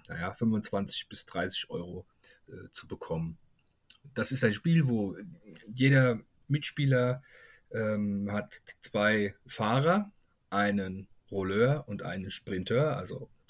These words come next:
einen, der sehr schnell fahren kann und einer, der, hm, mehr oder weniger gleichmäßig, äh, äh, fahren kann. Man kann verschiedene Strecken bauen, die sind vorgegeben. Man sollte am Anfang nicht die eigenen Strecken bauen, sonst kann's einem passieren, dass einem die Karten ausgehen, bevor man das Ziel erreicht.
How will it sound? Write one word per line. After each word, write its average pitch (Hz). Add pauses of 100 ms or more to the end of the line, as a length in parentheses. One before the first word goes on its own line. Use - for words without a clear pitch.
(320)
einen, 107
der 98
sehr 101
schnell 120
fahren 127
kann 120
und 101
einer, 98
der, 90 (440)
hm, 92 (340)
mehr 101
oder 98
weniger 101
gleichmäßig, 131
äh, -
äh, 110
fahren 113
kann. 117 (280)
Man 101
kann 123
verschiedene 123
Strecken 156
bauen, 143 (260)
die 110
sind 107
vorgegeben. 123
Man 104
sollte 110
am 85
Anfang 110
nicht -
die -
eigenen 123
Strecken 120
bauen, 113
sonst 107
kann's 104
einem 104
passieren, 107
dass 101
einem 101
die 101
Karten 107
ausgehen, 104
bevor -
man 95
das 98
Ziel 117
erreicht. 131